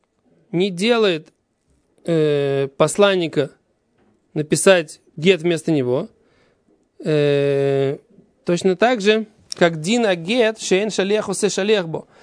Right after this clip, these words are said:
Посланник не может сделать посланника в гете, поскольку слова эти, они, э, не передаются в качестве, как бы, в качестве посланничества другим, другим людям, как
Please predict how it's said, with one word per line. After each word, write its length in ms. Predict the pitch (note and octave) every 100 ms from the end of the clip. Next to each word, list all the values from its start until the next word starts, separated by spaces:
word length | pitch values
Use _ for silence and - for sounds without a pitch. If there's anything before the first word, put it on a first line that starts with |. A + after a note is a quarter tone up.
| - - _ _
Посланник 500 | - C#3 F3 F#3+ G3+
не 80 | G3+
может 200 | G3+ G#3+
сделать 200 | G3 G3+
посланника 420 | F#3+ F#3 G#3 G#3
в 60 | G3+
гете, 320 | G#3 F#3 - - _ _ _ _ _
поскольку 340 | - F#3 F3+
слова 640 | E3 - F3+ F3 G#3 D4
эти, 200 | B3 G#3
они, 340 | G3 F#3 G#3+ G#3 _ _ _ -
э, 360 | E3 D#3+ D3+ D3+
не 220 | F3+ A#3
передаются 720 | A3+ G#3+ F3+ F3+ G#3 - E3
в 80 | -
качестве, 520 | F3 E3 - D3+ D3+ _ _ _ _ _ _ _ _ _
как 200 | D3+ C#3+
бы, 680 | C#3+ C3+ C3+ C3+ - B3 G#3+ - _ _ - - _ _ - - _ _ -
в 140 | -
качестве 440 | - F3 D#3 E3+
посланничества 840 | D3+ D#3+ - F3+ F#3 F3+ D3+ C3+ D3
другим, 560 | D3+ D3 D3 E3+ F3
другим 300 | D#3+ D#3 E3
людям, 320 | F#3+ C#4 A3+ F3+
как 300 | F3+ F3+